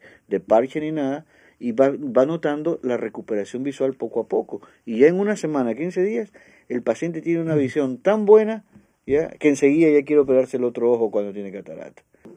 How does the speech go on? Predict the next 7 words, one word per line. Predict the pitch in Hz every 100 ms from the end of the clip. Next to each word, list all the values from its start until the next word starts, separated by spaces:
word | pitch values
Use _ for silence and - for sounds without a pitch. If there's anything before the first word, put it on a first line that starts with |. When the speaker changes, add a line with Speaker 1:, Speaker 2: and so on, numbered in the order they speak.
| - 339 202
Speaker 2:
Coincidimos | 143 131 - 131 170 180 131
en | 123
el | 143
criterio | 143 131 - 143 151 160
de | 123
que, | - 104 _ _ _ _
eh, | 123 113 101